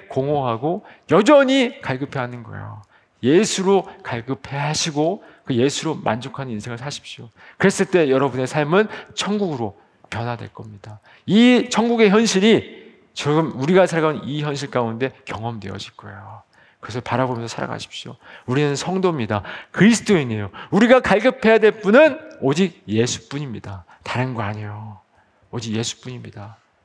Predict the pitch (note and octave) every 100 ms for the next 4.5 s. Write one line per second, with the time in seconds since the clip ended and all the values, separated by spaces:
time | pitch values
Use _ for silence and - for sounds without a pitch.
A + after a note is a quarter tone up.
0 | _ _ - D3 C3+ C3 B2 G#2 F#2 -
1 | - G2+ G2+ A2+ A#2+ B2 - A#2 - C3+
2 | C3 B2+ C3+ F#3 - - - - - A#3+
3 | A3 G3+ D3+ C3+ A#2+ G#2+ G2 G#2+ - F#3+
4 | G#3 G3+ E3 D#3 F#3+